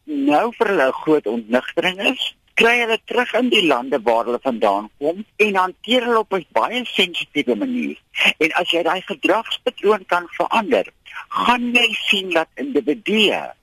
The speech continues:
op 'n punt gaan kom waar hulle die ideologie begin bevraagteken. Is dit moontlik? Ja.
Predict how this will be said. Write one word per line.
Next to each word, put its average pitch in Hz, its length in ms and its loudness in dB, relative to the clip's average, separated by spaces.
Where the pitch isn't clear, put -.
op - 200 0
'n - 80 0
punt 392 280 0
gaan - 360 -4
kom 123 320 2
waar 170 340 2
hulle 165 280 2
die 156 200 0
ideologie 196 920 0
begin 277 400 -2
bevraagteken. - 1000 -2
Is 214 60 -6
dit 233 180 -4
moontlik? 220 420 -2
Ja. 87 340 0